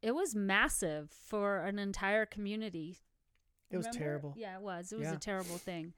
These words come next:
Speaker 2: It was
Speaker 1: But
Speaker 2: super
Speaker 1: then
Speaker 2: rough.
Speaker 1: later that week, they brought all the presents. I, 'cause I didn't wanna open the presents. I didn't want anything.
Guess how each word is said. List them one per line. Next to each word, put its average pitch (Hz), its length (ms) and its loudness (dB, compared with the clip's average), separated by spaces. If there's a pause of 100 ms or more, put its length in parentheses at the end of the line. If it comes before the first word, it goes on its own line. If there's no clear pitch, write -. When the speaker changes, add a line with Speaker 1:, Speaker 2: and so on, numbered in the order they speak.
(120)
Speaker 2:
It 180 60 -4
was 156 140 -4
Speaker 1:
But 233 100 2
Speaker 2:
super 170 60 2
Speaker 1:
then 226 200 4
Speaker 2:
rough. 143 200 -2
Speaker 1:
later 233 340 6
that 208 280 2
week, 208 360 2 (100)
they 196 280 0
brought 202 300 4
all 202 140 4
the 190 80 0
presents. 196 540 0
I, 196 160 4
'cause 202 160 -4
I 196 100 4
didn't 202 140 4
wanna 185 200 0
open 180 200 -4
the 175 80 -4
presents. 208 560 2
I 190 100 0
didn't 190 320 0
want 175 320 -2
anything. 147 200 0